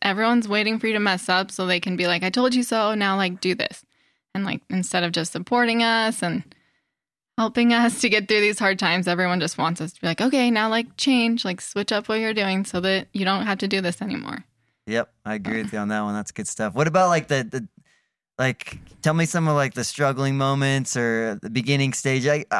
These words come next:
Speaker 2: in my mind, we're still are very much in the beginning stage. I mean, three years an entrepreneur ain't nothing. Um, so, like, yeah, what's, like, the, the grind like for you and some of the things you've been through 'cause I'm,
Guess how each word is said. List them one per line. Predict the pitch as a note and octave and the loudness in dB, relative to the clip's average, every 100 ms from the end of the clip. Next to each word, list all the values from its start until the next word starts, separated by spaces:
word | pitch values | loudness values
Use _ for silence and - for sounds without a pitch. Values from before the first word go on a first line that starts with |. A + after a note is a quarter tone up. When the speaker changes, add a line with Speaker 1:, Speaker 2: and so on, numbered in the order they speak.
| - | -2
Speaker 2:
in | D3+ | 0
my | F#3+ A3 | 2 4
mind, | F3+ D3+ | 2 2
we're | |
still | C3+ - C#3+ | -2 0 2
are | B2+ | 2
very | G#2+ B2 B2+ | 0 0 0
much | B2+ B2+ | -2 -2
in | D3 | -4
the | C3+ | -4
beginning | C#3+ D3 C#3+ | -2 0 0
stage. | D3 D3 A#2+ | 0 -2 0
I | |
mean, | A#2 G#2+ | -4 -4
three | A#2 | -4
years | A#2+ A#2+ A2 | -2 -2 -2
an | A2 | -4
entrepreneur | A#2 - A2+ A#2 A#2 | -4 -4 -4 -2 -2
ain't | A2 G#2 | -2 -2
nothing. | A2 - C#3 C3+ - _ _ _ - | -4 -2 -2 -2 -10 _ _ _ -4
Um, | A#2 A2+ G#2+ | 0 0 0
so, | A#2+ | -2
like, | A#2 A2 A2 | -2 -2 0
yeah, | A#2 | 0
what's, | A#2+ - | 0 0
like, | C3 | -4
the, | - G#2+ F#2+ | 0 -2 -2
the | G#2 | -4
grind | A2 A2 A2 A2 G#2 | 0 2 2 0 0
like | G#2+ G#2 - | 0 -2 -4
for | - G#2 | -6 -4
you | G2 G#2+ G#2+ G#2+ | 0 0 2 0
and | G#2 F#2 | 0 -2
some | A2+ G#2+ | -4 -4
of | |
the | F#2+ | -4
things | - G#2 G2 | -4 -4 -4
you've | G2 | -4
been | G#2+ G2 | -4 -4
through | G#2 G2+ F#2 - _ | -4 -6 -6 -14 _
'cause | - G#2 | -8 -4
I'm, | G2+ F#2+ | -4 -6